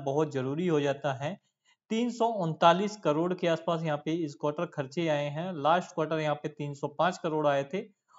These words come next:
और लास्ट ईयर यहाँ पे दो सौ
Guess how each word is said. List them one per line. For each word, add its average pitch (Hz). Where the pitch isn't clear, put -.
और 175
लास्ट 214
ईयर 196
यहाँ 151
पे 185
दो 165
सौ 240